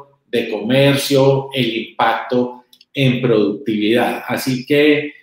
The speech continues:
cuentan con todo el apoyo nuestro, de verdad, un agradecimiento, eh, muy grande al trabajo que desde ambas embajadas y desde la asociación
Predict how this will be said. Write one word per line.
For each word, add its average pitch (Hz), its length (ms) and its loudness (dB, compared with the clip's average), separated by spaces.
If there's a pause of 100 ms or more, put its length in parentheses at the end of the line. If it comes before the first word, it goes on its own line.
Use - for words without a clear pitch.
(260)
cuentan 156 680 2
con 127 200 -2
todo 131 200 2
el 143 100 2
apoyo 120 420 -2
nuestro, 139 400 -2
de 113 220 0
verdad, 107 240 -4
un 120 80 -6
agradecimiento, 123 1400 -2 (100)
eh, 110 460 -2
muy 139 240 0
grande 139 680 0 (380)
al 131 200 0
trabajo 110 440 0
que 127 100 -4
desde 110 320 -2
ambas 110 640 -2
embajadas 120 760 -4
y 120 80 0
desde 117 200 -8
la 107 100 -2
asociación 98 840 -6